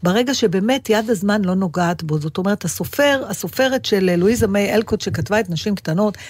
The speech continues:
כתבה את זה בתקופה מאוד מסוימת, עם תרבות מאוד מסוימת, עם יחס לנשים מאוד מסוים, עם, אה, אתה יודע, משהו נקודתי, וכל כך הרבה שנים עברו.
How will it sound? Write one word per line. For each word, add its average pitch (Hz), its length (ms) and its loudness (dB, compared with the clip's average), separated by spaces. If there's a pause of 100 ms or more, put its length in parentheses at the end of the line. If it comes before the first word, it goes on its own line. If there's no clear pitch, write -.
(100)
כתבה 277 340 0
את 247 80 0
זה 202 100 0
בתקופה 185 520 -4
מאוד 247 220 0
מסוימת, 208 680 0 (440)
עם 247 140 2
תרבות 214 460 2
מאוד 262 260 2
מסוימת, 185 760 2
עם 185 100 -2
יחס 214 340 -2
לנשים 202 460 2
מאוד 277 220 2
מסוים, 208 640 2 (360)
עם, 185 420 0 (360)
אה, 185 60 -14 (480)
אתה 269 160 2
יודע, 427 100 2 (140)
משהו 415 180 2 (100)
נקודתי, 339 560 0 (400)
וכל 220 260 0
כך 320 180 -2
הרבה 359 140 -2
שנים 254 340 -2
עברו. 175 320 -2